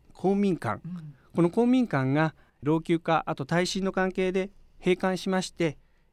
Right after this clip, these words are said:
Speaker 1: 駅前にある丘の上ユイスクエアに移動しております。この辺をお間違いなく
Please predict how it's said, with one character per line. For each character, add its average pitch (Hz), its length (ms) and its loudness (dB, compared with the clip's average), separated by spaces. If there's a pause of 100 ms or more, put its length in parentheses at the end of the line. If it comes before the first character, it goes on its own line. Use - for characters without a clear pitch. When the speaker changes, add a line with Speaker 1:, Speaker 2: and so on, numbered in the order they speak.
(280)
Speaker 1:
駅 131 240 -4
前 220 240 2
に 135 140 2
あ 107 60 -2
る 98 160 -8 (120)
丘 160 280 2
の 196 180 4
上 185 240 2
ユ 185 200 -2
イ 196 80 -2
ス - 120 -16
ク 226 160 0
エ 202 80 4
ア 151 100 2
に 185 220 2
移 131 140 0
動 123 140 0
し - 100 -10
て 123 80 -2
お 117 60 -2
り 113 60 -2
ま 113 140 -2
す。 - 120 -18 (300)
こ 170 120 0
の 190 60 2
辺 196 120 -2
を 185 60 -2
お 170 60 -2
間 170 100 -2
違 175 240 0
い - 20 2
な 180 80 0
く 185 300 0